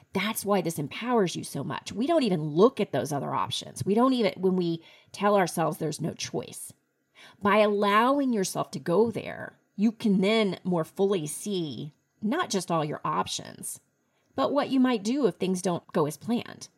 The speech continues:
how you might make course corrections. And it really does tamp down some of those fears because your mind goes into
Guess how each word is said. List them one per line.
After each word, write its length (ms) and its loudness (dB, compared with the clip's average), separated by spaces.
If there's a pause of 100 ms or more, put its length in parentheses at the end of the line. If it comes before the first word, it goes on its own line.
(480)
how 220 2
you 160 2
might 200 2
make 200 0
course 260 0
corrections. 720 -8
And 140 4
it 160 2
really 320 -2
does 220 0
tamp 360 -6
down 220 -2
some 180 -4
of 80 -4
those 240 -8
fears 380 -8
because 240 -2
your 80 4
mind 400 4
goes 240 4
into 720 0